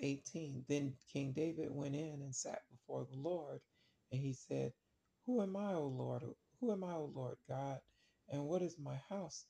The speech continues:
that you've brought me this far?'" So now David sometimes displays things like this,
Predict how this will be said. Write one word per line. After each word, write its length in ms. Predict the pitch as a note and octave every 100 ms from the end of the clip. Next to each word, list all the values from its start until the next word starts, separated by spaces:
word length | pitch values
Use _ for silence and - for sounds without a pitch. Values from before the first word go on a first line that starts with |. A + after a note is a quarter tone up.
| _ _ -
that 200 | - -
you've 180 | F#3 D#3+
brought 260 | D3 C#3+ D3
me 140 | D#3
this 320 | E3+ G#3+ -
far?'" 360 | - - - - _ _ _ -
So 140 | -
now 180 | D#3+ D#3+
David 460 | E3 E3+ E3 E3+ -
sometimes 640 | - D#3 D3+ D3 C#3+ C#3
displays 580 | C3 - - C3+ C3 -
things 320 | B2+ B2+ B2
like 180 | A2 -
this, 300 | - C3+